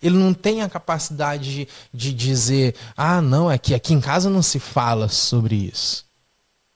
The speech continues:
Aqui em casa não se fala sobre sexo. Aqui em casa não se fala." É, e outra,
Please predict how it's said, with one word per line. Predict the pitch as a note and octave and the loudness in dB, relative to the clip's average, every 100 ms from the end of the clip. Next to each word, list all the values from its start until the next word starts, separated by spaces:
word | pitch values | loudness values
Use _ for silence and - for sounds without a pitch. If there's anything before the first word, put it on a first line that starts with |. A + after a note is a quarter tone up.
| _ | _
Aqui | - | -6
em | A#2+ | -2
casa | C3+ F3+ G3 | 0 0 2
não | E3+ | 2
se | - C3 | 0 -4
fala | - A2 G#2+ G2+ | -2 -2 0 -2
sobre | - A#2 A2 | -2 -4 -2
sexo. | G2+ - F#2 - - | -2 -2 -4 -6 -8
Aqui | A2+ - | -8 -4
em | A#2 | -4
casa | A2+ C3 D3 | -2 -2 0
não | F#3 E3+ | 2 0
se | - | -2
fala." | A#2+ - A2 G#2+ G2+ - - A#2+ | -4 -2 0 0 -4 -8 -18 -18
É, | - D#2+ E2 | -12 -10 -10
e | F2+ C#3 | -4 2
outra, | C3+ E3+ F3+ B2+ - | 4 4 2 -2 -2